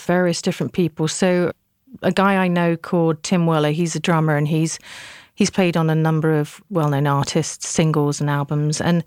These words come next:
he came in here and he made me really smile 'cause he said, "I don't know what you're doing in here, but the drum sound is fantastic." He has his own studio, which he built.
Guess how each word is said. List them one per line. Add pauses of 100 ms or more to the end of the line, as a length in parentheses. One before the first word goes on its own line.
(420)
he
came
in
here
and (220)
he
made
me
really
smile (100)
'cause
he
said, (460)
"I
don't
know
what
you're
doing
in
here, (440)
but
the
drum
sound
is
fantastic." (640)
He
has
his
own
studio,
which
he
built.